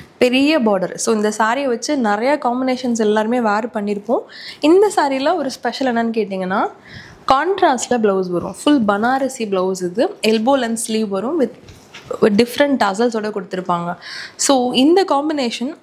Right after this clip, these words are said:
with பிளவுஸோட இந்த சாரியோட rate one eight double nine.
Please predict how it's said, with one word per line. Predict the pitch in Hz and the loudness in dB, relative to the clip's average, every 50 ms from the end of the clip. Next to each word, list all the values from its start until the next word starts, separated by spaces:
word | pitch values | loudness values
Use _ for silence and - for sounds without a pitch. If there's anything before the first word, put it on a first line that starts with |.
| - - 214 | -8 -2 -2
with | 247 233 - - 349 294 240 | 0 0 0 0 0 0 2
பிளவுஸோட | 233 220 220 233 262 247 247 240 208 190 196 226 269 - | 2 0 2 0 0 2 2 0 2 0 -2 -4 -6 -6
இந்த | 233 233 240 254 277 262 269 - | -6 -6 -4 -2 -2 -2 -2 -2
சாரியோட | 220 202 202 196 190 185 180 | -4 -2 -2 -2 -2 -2 -2
rate | 180 214 330 359 - - - _ - | 0 0 -2 -2 -4 -12 -20 _ -2
one | 196 208 240 262 - | 0 0 0 0 -2
eight | 220 220 226 214 | -2 -2 0 0
double | 190 185 175 180 185 180 | 0 -2 0 0 -2 -2
nine. | 180 196 285 | 0 -2 -2